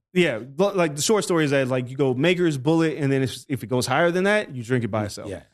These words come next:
Speaker 1: But that's my mother-in-law. She's like, "Oh, and mix this with," no, you, what are we doing?
Speaker 2: <laughs>
Speaker 1: Now she thinks she's a whiskey person.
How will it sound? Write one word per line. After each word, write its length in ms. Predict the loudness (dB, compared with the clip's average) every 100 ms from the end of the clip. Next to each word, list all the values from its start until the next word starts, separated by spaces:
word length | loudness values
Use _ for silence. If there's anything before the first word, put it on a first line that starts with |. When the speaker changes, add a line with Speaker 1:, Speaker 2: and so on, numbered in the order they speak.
| _ 2
Speaker 1:
But 360 | 2 2 -8 _ _ _
that's 160 | -2 2
my 80 | 2
mother-in-law. 400 | 2 2 0 -4
She's 120 | -6
like, 120 | -12 -4
"Oh, 280 | 0 2 0
and 140 | 0 0
mix 200 | 0 0
this 240 | -2 0
with," 140 | -2 -4 _
no, 340 | 0 0 0 -4
you, 160 | -8 -6
what 160 | -2 0
are 40 |
we 80 | 0
doing? 280 | 0 -2 -6
Speaker 2:
<laughs> 80 | -8 -8 -12 _ _ -2
Speaker 1:
Now 140 | 0
she 120 | 0
thinks 180 | -2 -4
she's 80 | -4
a 20 |
whiskey 280 | -4 -4 -6
person. 240 | -10 -12